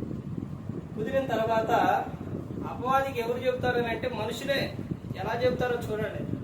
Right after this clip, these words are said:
సరే, కుదిరిన తర్వాత పాస్టర్ గారు, "అమ్మ, నీకు మంచి సంబంధం కుదిరిందని" చెప్పిన తర్వాత ఆమె చాలా ఆనందపడింది.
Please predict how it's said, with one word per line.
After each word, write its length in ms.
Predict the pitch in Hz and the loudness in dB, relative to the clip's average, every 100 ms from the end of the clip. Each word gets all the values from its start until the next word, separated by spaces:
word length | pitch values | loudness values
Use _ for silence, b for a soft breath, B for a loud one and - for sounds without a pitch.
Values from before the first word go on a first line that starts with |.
| - - - - - - - - - - | -6 -8 -8 -4 -4 -2 -2 0 0 0
సరే, 140 | 233 | -2
కుదిరిన 380 | - 240 294 302 | -2 -2 -2 -2
తర్వాత 440 | 294 262 254 262 233 | -2 0 0 0 2
పాస్టర్ 420 | 226 240 269 254 | 0 0 -2 2
గారు, 140 | 247 | 4
"అమ్మ, 320 | 226 214 262 | 4 2 2
నీకు 180 | 285 233 | 2 2
మంచి 320 | 214 214 - | 0 0 -2
సంబంధం 500 | - 208 220 226 240 | -2 -2 0 0 0
కుదిరిందని" 520 | 208 208 208 202 190 180 | 2 2 2 0 -2 -2
చెప్పిన 280 | - - | -4 -4
తర్వాత 420 | - 160 165 170 220 294 277 - - - - - - - - - - - | -4 -4 -4 -2 0 2 2 -2 -6 -6 -6 -6 -4 -4 -4 -6 -6 -6
ఆమె 120 | - | -4
చాలా 420 | - 175 180 233 | -2 0 4 6
ఆనందపడింది. 500 | 220 208 214 208 151 | 6 4 2 0 -2